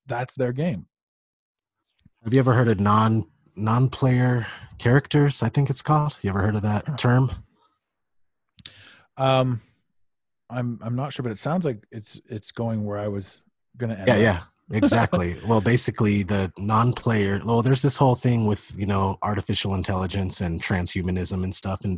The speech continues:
Speaker 2: basically some of the things that are taking place now is where basically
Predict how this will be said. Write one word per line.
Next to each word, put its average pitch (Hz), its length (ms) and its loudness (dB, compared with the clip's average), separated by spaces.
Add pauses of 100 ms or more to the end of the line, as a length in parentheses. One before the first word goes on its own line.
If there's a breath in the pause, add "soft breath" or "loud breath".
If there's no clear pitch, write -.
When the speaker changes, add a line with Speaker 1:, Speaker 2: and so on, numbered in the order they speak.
Speaker 2:
basically 101 500 -6 (480 loud breath)
some 117 240 0
of 117 60 4
the 107 100 2
things 110 280 -2
that 104 100 0
are 92 80 -2
taking 95 360 -4
place 104 340 -4
now 104 320 -2
is 92 180 -10
where 92 360 -8 (920 soft breath)
basically 98 640 -6